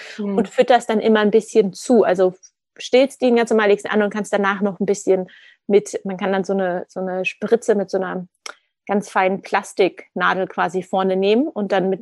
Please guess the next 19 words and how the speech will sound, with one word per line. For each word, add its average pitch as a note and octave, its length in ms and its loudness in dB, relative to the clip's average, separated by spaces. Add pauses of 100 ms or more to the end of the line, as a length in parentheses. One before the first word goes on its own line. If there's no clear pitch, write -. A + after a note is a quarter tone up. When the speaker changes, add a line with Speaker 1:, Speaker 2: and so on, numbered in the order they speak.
Speaker 1:
Mhm. A3 100 2
Speaker 2:
dem - 140 -2
kleinen G3+ 280 -2
Finger B3 260 4
in A3+ 40 4
den A3 120 4
Mund A3+ 160 2
stecken A3 280 0
und G3+ 140 -2
dann F#3+ 120 0
das G3 160 -6
quasi F#3 400 0
reinspritzen G3 760 -4
und F#3 120 -6
dann F#3+ 180 -8
trinken G3+ 320 -4
die F#3 100 -6
das - 120 -8
auch. - 240 -2